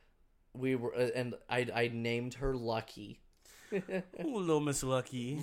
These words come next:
Speaker 1: Little, little Lady Luck. And I was like, "Well, can we keep her? Can we, can we please keep her?" And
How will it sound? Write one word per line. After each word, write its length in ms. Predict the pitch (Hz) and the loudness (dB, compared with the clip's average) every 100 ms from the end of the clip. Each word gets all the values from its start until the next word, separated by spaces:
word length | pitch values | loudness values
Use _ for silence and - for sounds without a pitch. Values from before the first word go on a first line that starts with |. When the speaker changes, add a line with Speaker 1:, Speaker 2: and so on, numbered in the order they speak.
| 131 | -2
Speaker 1:
Little, 280 | 135 131 - | 0 0 0
little 340 | 127 127 120 | 2 2 4
Lady 280 | 120 120 113 | 4 4 2
Luck. 300 | 107 104 110 - - _ _ _ _ - | -2 -4 -6 -10 -20 _ _ _ _ 0
And 760 | 131 131 127 127 123 120 120 107 - _ _ _ _ _ _ _ _ _ _ _ | 4 6 6 6 4 0 -2 -8 -12 _ _ _ _ _ _ _ _ _ _ _
I 120 | 127 131 | -2 0
was 200 | 131 120 | 0 0
like, 260 | 120 113 - - | -2 -4 -12 -20
"Well, 260 | 67 76 - | -14 -14 -10
can 180 | 196 190 | -6 -6
we 100 | 190 - | -6 -10
keep 380 | - 190 208 208 | -8 -6 -6 2
her? 380 | 208 214 226 - _ _ _ _ - - - - | 6 6 6 0 _ _ _ _ -20 -16 -12 -4
Can 180 | 190 | -2
we, 140 | 190 185 | 0 -2
can 260 | - 190 | -2 0
we 120 | 185 185 | 0 -2
please 420 | 185 180 190 185 | -2 -2 -2 -4
keep 360 | - 170 170 | -6 -8 -4
her?" 260 | 185 190 208 - _ _ _ | -2 -2 -2 -8 _ _ _
And 640 | 143 139 135 135 131 131 | 2 4 6 4 4 2